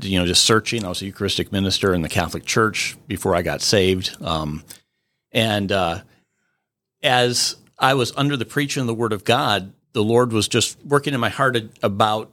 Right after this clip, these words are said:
different decisions that I needed to make. So after I was saved, it was baptism. And it's interesting, the day after I was baptized, the Lord worked in my heart about, uh, going to a pastor's conference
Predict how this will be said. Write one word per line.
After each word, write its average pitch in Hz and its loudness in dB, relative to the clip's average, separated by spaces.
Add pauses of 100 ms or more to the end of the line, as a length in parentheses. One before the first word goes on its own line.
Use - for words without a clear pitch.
(260)
different 131 -2
decisions 117 0
that 113 -6
I 104 -2
needed 101 2
to 95 0
make. 82 -4 (100)
So 104 0 (300)
after 117 0
I 113 4
was 113 0
saved, 123 2
it 90 -6
was 101 2 (100)
baptism. 98 -2 (480)
And 117 4
it's 113 -2
interesting, 175 0
the 104 -2
day 127 2
after 139 0
I 123 4
was 117 0
baptized, 98 -2 (800)
the 127 4
Lord 135 4
worked 135 -2
in 127 -2
my 113 2
heart 123 0
about, 110 -2 (420)
uh, 101 2 (160)
going 160 0
to 139 -4
a 117 0
pastor's - 0
conference - -4